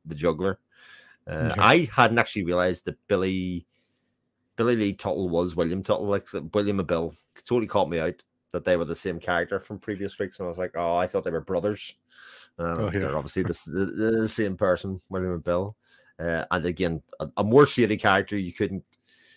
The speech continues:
Speaker 1: you couldn't, you couldn't have met. Um, and obviously, you know, the situation happens with those schools, with those kids that were done.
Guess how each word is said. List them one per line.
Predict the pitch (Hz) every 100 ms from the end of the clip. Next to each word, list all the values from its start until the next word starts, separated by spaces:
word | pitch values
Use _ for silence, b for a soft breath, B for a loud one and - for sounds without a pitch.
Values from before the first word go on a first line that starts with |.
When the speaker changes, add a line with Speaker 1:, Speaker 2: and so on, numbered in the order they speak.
| b _ _ _ _ _ _ - _
Speaker 1:
you | 90
couldn't, | - 104 98 -
you | 92
couldn't | - 101 101
have | 90
met. | 87 90 - - _ _ _
Um, | 80 80 80 80 _ _ _ _ _ _ _ _ _ _ _ _ _ _ _ _ _ _ _ _ _ _
and | - - 85 _
obviously, | 76 87 92 82 85 82 76 _
you | 62
know, | 65 _ _ _ b b b b _
the |
situation | 90 107 - 101 -
happens | 90 92 90
with | 87
those | 78 76
schools, | - - 123 131 131 123 - - B B _
with | 80
those | 78
kids | - 101 98 95
that | - 80
were | 85
done. | 80 87 95